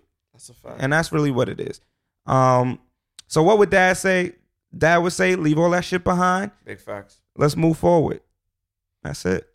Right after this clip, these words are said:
Speaker 1: Yo, listen, um, the tough knot is, again, uh, Happy New Year to everybody. Uh, I'm hoping everybody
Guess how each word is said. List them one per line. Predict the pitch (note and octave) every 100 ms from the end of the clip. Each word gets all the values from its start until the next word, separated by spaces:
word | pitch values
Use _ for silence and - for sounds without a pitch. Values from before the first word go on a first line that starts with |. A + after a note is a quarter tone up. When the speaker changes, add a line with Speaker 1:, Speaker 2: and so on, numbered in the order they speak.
| _
Speaker 1:
Yo, | C3+ D3+ D3 C3+
listen, | D3 E3+ E3+ C#3+ C#3
um, | B2+ A#2+ A2+ A2
the | G#2+
tough | - E3+ E3+ D#3+
knot | D3+ D3 C#3
is, | C3 B2 G#2+ - _ _
again, | B2+ A2+ C#3 C#3+ C#3 - _ _ _
uh, | A#2 A2
Happy | A#2 C#3+ C#3+
New | C#3 C#3+
Year | C#3 B2
to |
everybody. | B2 A#2+ A2 A2+ A2 G#2+ A2+ -
Uh, | G2+ G2 G2 F#2+
I'm | - F#2+
hoping | G2+ A2+ A2 A2
everybody | G#2 G#2 G2+ G2+ G2